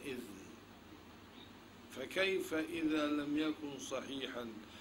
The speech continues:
لأنه لا فرق بين البحث عن جواز إطلاق الألفاظ وبين البحث عن جواز الأفعال، وفيه إيه؟ رأيان.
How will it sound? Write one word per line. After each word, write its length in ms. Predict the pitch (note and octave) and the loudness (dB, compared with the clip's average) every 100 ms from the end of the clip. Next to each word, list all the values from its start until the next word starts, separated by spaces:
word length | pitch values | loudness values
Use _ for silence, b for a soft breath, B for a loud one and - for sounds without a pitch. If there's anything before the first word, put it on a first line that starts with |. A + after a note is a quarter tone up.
| B D#3 | B 6
لأنه 420 | F#3+ G3+ F3 E3+ | 8 8 6 8
لا 200 | G#3+ F#3+ | 10 8
فرق 460 | F3 F#3+ D#3+ D#3+ | 6 4 4 2
بين 320 | D#3+ F3+ F3+ D#3+ | 6 4 4 4
البحث 540 | D3+ D3 F#3 - - | 4 6 4 2 -2
عن 260 | C#3+ C#3+ C#3 | 0 0 0
جواز 420 | D3 F3 F#3 D#3 D3 | 2 6 8 8 4
إطلاق 500 | D3+ D3+ F#3 F#3 E3+ | 2 2 6 6 4
الألفاظ 600 | E3+ F3 E3+ G3+ G3+ F#3 - B B B - | 2 2 4 6 6 6 -2 B B B -6
وبين 420 | C3+ E3+ F3+ E3+ | 2 4 4 4
البحث 540 | D#3 D3+ G3 - - E3+ | 4 6 4 2 -2 0
عن 260 | D#3+ D3+ C3+ | 0 0 0
جواز 440 | D3 F3+ F#3+ E3 | 4 8 8 8
الأفعال، 920 | D#3 D#3 C#3 - C#3+ D#3+ D3+ B2+ G#2+ G2+ - - - - - - - - - - - - | 4 4 0 0 2 4 6 6 2 0 -6 -14 -16 -16 -16 -16 -16 -16 -16 -16 -14 -6
وفيه 520 | A#2 A#2 E3+ E3 D3 | -4 6 8 10 8
إيه؟ 320 | D3 D#3 D3+ D3+ - - - D3+ | 8 8 8 6 -6 -14 -2 2
رأيان. 580 | D#3+ D#3+ D#3 C#3+ G#2+ | 2 4 2 4 0